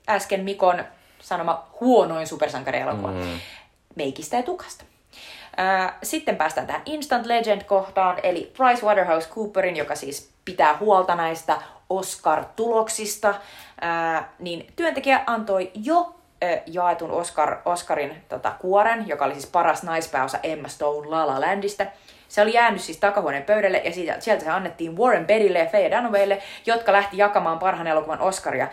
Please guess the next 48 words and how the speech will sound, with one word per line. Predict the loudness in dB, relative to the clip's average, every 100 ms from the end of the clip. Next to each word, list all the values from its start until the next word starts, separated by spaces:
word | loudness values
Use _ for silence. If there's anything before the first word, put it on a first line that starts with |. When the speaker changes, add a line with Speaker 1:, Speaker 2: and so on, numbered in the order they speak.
| -10 -8
Speaker 1:
Ja |
kun | -4
ne | 0
avasi | 2 2 -2
sen | -8
kuoren, | 0 4 4 4 -2 -10 -20 -14
niin, | -8 -6
ö, | -6 -4 -2 0 0 0 -4 -10 _
muistan | -10 -8 -2
vielä, | 0
että | 0 0
Betty | 2 2 2
ihmetteli | 0 0 -2 -2 -2 0
vähän, | 0 0 -4
että | -6
hetken | -8 -4 0
aikaa, | 0 4 4 4
mutta | 2 -2
Faye | 2 4
Dunaway | 4 2 2 2 -2 -10
sanoi, | -8 -4 -2
että | 0
no | 2 4
niin, | 2 -2
ei | 0 0
muuta | 0 -2 -2
kuin, | -4
että | -2 2 6
La | 6
La | 8 6
Land | 6 2
on | -2
voittanut. | -2 -2 -2 -12 -14 -14 -20 -8 4
La | 4
La | 6
Landin | 2 0
pilettävä | 0 -2 0 -6
crew | -4 -2 -2
tuli | -4 0
lavalle, | 2 4 4 2 0 -6 -20 -20 -14
muun | -10
muassa | -8 -6 -2
tuottaja | -2 2 0
Fred | 0 2
Berger | 2 2 2 -2
alkoi | -2 -4 -6
pitää | -8 -6
puhetta, | -4 -2 -2 -4